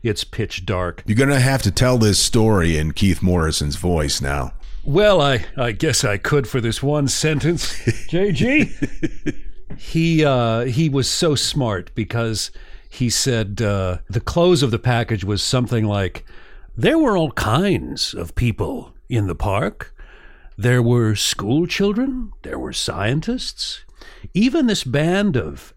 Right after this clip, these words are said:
Speaker 1: Aborigines who performed a sacred dance to bring back the sun.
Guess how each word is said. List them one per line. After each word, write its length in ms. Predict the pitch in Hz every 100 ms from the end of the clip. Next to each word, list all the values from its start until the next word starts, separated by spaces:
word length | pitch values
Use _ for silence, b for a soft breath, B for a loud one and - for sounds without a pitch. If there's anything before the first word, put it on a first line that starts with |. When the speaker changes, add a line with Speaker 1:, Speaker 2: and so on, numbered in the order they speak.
| -
Speaker 1:
Aborigines 1080 | 165 208 233 175 196 156 104 80 113 165 -
who 160 | 127
performed 640 | 117 127 - 175 214 214 143
a 80 |
sacred 600 | 113 - 233 262 285 196 123
dance 440 | 110 127 196 -
to 120 | -
bring 280 | 80 104 147
back 280 | 139 156 -
the 100 | 208
sun. 640 | - 254 294 294 - -